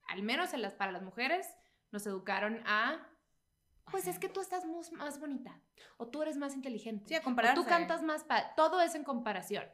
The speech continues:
Speaker 2: Ajá.
Speaker 1: Entonces, no se me hace raro que ese sea tu impulso como de,
Speaker 2: Total.
Speaker 1: pues,
Speaker 2: Ajá.
Speaker 1: ¿sabes? Pero el chiste es, no le des más energía a ese pensamiento.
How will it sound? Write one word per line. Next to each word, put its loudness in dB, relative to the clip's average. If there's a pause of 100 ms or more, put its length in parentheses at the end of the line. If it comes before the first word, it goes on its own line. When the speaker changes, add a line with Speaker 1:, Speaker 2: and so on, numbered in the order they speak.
Speaker 2:
Ajá. -10
Speaker 1:
Entonces, 0
no 4
se -2
me 2
hace 0
raro 0 (340)
que -2
ese 0
sea -4
tu -4
impulso -6
como -12
de, -12
Speaker 2:
Total. 0
Speaker 1:
pues, -10 (1400)
Speaker 2:
Ajá. 0
Speaker 1:
¿sabes? 2
Pero 6
el -2
chiste -2
es, -10 (840)
no 2
le 2
des 2
más -2
energía -4
a -6
ese -12
pensamiento. -16